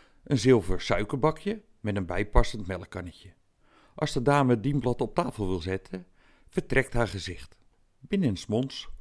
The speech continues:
horen de collega's haar iets zeggen in de trant van: "Ik heb er net een doekje overheen gehaald."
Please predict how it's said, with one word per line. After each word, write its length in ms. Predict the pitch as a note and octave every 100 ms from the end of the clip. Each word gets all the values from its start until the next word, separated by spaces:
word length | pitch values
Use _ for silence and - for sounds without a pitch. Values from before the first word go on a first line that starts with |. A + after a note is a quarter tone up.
| - -
horen 280 | F#3 - G#2
de 100 | G#2
collega's 440 | - F#2+ A#2+ B2
haar 260 | G#2 G#2 G2
iets 180 | G2 -
zeggen 320 | F#2 - E2+ _
in 180 | - F#2+
de 120 | G2
trant 300 | - G#2+ G2
van: 300 | A2+ C3 C3+ _ _ _ _ _
"Ik 60 | -
heb 120 | A2+
er 80 | -
net 200 | F#2+ G2
een 100 | E2
doekje 320 | - - F#2
overheen 340 | F2+ E2+ F2+
gehaald." 420 | E2 D#2+ D2+ -